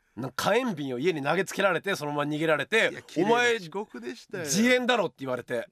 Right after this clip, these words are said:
Speaker 1: 「いや、そんな、
Speaker 2: いや、そんなことはない。
Speaker 1: 火災保険下ろしただけだろ」って言われて、ちょっとこれはもう心外でしたよ。
Speaker 2: 久しぶりのね。
Speaker 1: うん。でも、終わってから、「そうだな、俺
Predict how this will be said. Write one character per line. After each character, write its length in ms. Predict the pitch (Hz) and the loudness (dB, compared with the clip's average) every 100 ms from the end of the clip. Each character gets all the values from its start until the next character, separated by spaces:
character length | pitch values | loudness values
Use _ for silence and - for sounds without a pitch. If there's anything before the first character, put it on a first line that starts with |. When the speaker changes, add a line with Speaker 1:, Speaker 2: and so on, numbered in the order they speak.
| 107 | -10
Speaker 1:
「い 100 | 117 | -8
や、 100 | - | -8
そ 240 | - 120 | -10 -6
ん 60 | 156 | -4
な、 240 | 214 226 | -2 0
Speaker 2:
い 20 | |
や、 120 | 233 | 2
そ 100 | 220 | 0
ん 120 | 254 277 | -2 -6
な 100 | 262 | -10
こ 80 | 240 | -10
と 100 | 139 | -12
は 40 | |
な 160 | 107 110 | -10 -10
い。 20 | |
Speaker 1:
火 80 | 98 | -6
災 140 | 151 | -2
保 60 | 143 | 0
険 140 | 135 | -2
下 40 | |
ろ 80 | 139 | -4
し 40 | - | -2
た 120 | 147 | -2
だ 140 | 147 | -2
け 60 | 170 | 0
だ 100 | 160 | -2
ろ」 60 | |
っ 20 | 120 | -2
て 80 | 113 | -6
言 80 | |
わ 80 | 110 | -6
れ 60 | 110 | -8
て、 40 | |
ち 80 | - | -12
ょ 40 | |
っ 20 | 113 | -16
と 80 | |
こ 120 | 98 123 | -8 -4
れ 60 | |
は 80 | 135 | -2
も 120 | 131 | -4
う 20 | |
心 300 | 107 - 147 | -8 -6 -4
外 140 | 139 131 | -2 -4
で 100 | 123 | -6
し 40 | |
た 100 | - | -10
よ。 120 | 90 - | -14 -14
Speaker 2:
久 180 | - 113 | -14 -12
し 60 | 110 | -8
ぶ 80 | |
り 80 | 117 | -6
の 100 | 120 | -6
ね。 160 | 131 196 | -4 -4
Speaker 1:
う 280 | 131 110 170 | -2 -4 -4
ん。 40 | |
で 80 | 269 | -2
も、 220 | 233 175 | 0 -2
終 100 | 185 | 0
わ 60 | 233 | -2
っ 80 | |
て 160 | - 240 | -2 -2
か 80 | 208 | 0
ら、 140 | 139 | 0
「そ 140 | - 208 | -2 -6
う 20 | |
だ 100 | 156 | -4
な、 100 | 131 | -4
俺 220 | 131 147 | 0 0